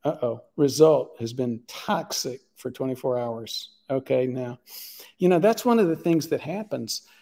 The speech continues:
We don't realize that we sort of get used to eating a car-, high-carb diet. And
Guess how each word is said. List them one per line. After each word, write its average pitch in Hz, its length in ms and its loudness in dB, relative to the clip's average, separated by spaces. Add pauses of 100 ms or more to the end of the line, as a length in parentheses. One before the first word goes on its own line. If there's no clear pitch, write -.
(160)
We 185 160 4
don't 262 340 4
realize 135 920 0
that 156 180 2
we 170 120 0
sort 294 260 -2
of 262 80 -2
get 214 140 -2
used 151 320 -6
to 143 240 0
eating 151 360 -2
a 120 100 -6
car-, - 260 -12
high-carb 139 500 -4
diet. 147 400 -8 (840)
And 151 500 -2